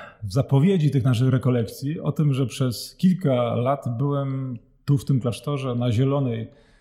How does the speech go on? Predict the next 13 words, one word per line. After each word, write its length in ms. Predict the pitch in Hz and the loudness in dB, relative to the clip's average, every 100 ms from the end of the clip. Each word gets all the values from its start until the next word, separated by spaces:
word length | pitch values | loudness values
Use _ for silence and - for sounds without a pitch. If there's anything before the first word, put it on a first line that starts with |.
| _ _ | _ _
trzynaście 500 | - 131 135 - 123 | -6 -2 -2 -2 -2
w 100 | 110 | 0
Łodzi 440 | 139 143 147 - - | 0 0 -2 -6 -8
seniorem. 540 | - 135 120 110 - - - - - _ - - - - - - - - - - | -2 2 4 2 -2 -10 -18 -20 -20 _ -20 -20 -20 -20 -20 -18 -16 -18 -12 -2
Bracia 680 | 117 160 - 143 135 131 127 123 120 - | 2 2 4 4 4 4 4 4 2 2
trochę 300 | 165 165 120 | 4 6 6
tak, 440 | 131 120 - - - - - 135 127 | 6 2 0 -4 -2 0 0 2 4
e, 40 | 123 117 117 - | 4 4 4 4
ironicznie, 720 | 139 143 151 147 - 123 127 | 6 8 8 8 6 4 2
ale 480 | 147 - - 127 131 | 2 2 4 4 4
z 160 | 127 147 | 4 4
wielką 380 | 202 156 147 | 6 4 4
miłością 840 | 135 127 117 - - 127 147 165 | 4 6 4 2 -2 -2 0 -2